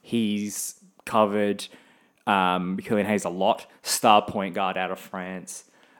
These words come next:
Um, Detroit are in an interesting spot <laughs> 'cause they just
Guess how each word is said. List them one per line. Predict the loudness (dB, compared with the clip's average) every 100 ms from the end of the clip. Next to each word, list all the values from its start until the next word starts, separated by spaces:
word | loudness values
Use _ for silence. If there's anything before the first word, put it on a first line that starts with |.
| _
Um, | -2 -2 -2 -2 -6 -10 _ _ _ _ _ _ _ 0
Detroit | 0 4 6 8
are | 6
in |
an | 4
interesting | 0 0 -2 -4
spot | -4 -10 -12 -2 -2 -2 -6 -12
<laughs> | -6
'cause | -4 -4 -2
they | -2
just | -2 0 2 2 -2